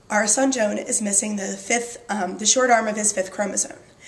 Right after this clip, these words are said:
And it is an incredibly devastating condition. And the first thing that strikes you when you read the literature is,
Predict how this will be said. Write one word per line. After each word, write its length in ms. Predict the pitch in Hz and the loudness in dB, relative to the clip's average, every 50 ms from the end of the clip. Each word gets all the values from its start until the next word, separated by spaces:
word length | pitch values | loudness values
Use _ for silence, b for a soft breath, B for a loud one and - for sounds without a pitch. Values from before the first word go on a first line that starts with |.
| B B B B B B - | B B B B B B -6
And 360 | 202 214 190 196 202 - 208 - - | -2 0 0 0 0 -4 -8 -8 -6
it 160 | 226 226 226 | -6 -4 -4
is 160 | 240 233 208 | -2 -2 -2
an 100 | 202 190 | -2 -2
incredibly 600 | 190 185 190 - - 233 214 220 202 196 196 196 196 | -2 -4 -2 0 0 0 0 0 -4 -4 -4 -4 -2
devastating 840 | - 208 196 202 208 202 - - - - - - - - - 285 B B B B B | 0 0 0 0 2 2 2 2 0 -2 -10 -12 -12 -12 -14 -16 B B B B B
condition. 560 | - - 208 170 170 - - - - 277 269 - B B B B - - | -10 -8 -8 -4 0 0 0 0 -2 -10 -14 -16 B B B B -12 -8
And 460 | 202 202 190 196 220 214 220 - - - B B B B B B B B B B B B B - | -6 -4 -4 -4 -4 -6 -8 -10 -14 -16 B B B B B B B B B B B B B -6
the 120 | 208 208 | -6 -6
first 360 | 208 - 233 240 247 233 - - | -2 0 0 2 4 4 2 2
thing 280 | 220 214 202 220 214 | 0 -2 -2 -2 -4
that 280 | 196 202 208 - - - | -4 -4 -6 -4 -2 -2
strikes 640 | - - - - - - 220 220 214 202 214 - - | -2 0 0 0 0 2 2 2 2 4 2 2 2
you 100 | 220 214 | 2 -2
when 120 | 208 208 | -2 -2
you 100 | 208 202 | -2 -2
read 140 | 196 202 202 | -2 -4 -4
the 80 | 208 | -2
literature 580 | 202 196 190 190 202 202 196 - 202 208 208 - - | -2 -2 0 0 0 -2 -4 -4 -4 -4 -6 -6 -6
is, 460 | 226 202 190 185 185 185 - - - | -4 0 0 0 2 2 0 -2 -2